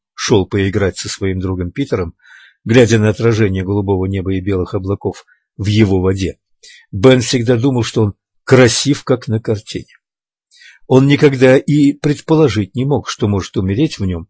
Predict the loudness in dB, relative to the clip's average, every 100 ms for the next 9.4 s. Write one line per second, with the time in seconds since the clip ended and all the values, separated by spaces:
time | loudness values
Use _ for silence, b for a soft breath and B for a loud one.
0 | _ _ _ -2 0 2 0 -2 -10 -4
1 | -2 0 -2 -2 -2 -2 -8 -10 _ _
2 | -2 0 2 2 0 -2 -4 -2 -2 -2
3 | -8 -8 -12 _ _ _ _ _ _ _
4 | _ -4 4 4 6 4 2 2 -4 -6
5 | -8 _ 0 0 0 -6 -8 -12 _ -6
6 | -6 -6 -6 -6 -10 _ _ _ _ _
7 | _ _ _ _ _ _ _ _ -2 0
8 | 0 -2 0 0 0 0 0 -2 -2 -2
9 | -4 -2 -2